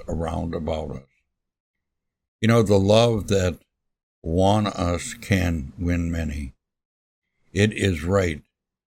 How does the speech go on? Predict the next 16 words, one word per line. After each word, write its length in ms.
to, 420
uh, 400
recognize 840
the 580
seriousness 1040
of 160
adopting 680
this 280
aim. 380
It 160
involves 640
close 480
companionship 1080
with 180
Jesus 460
Christ 540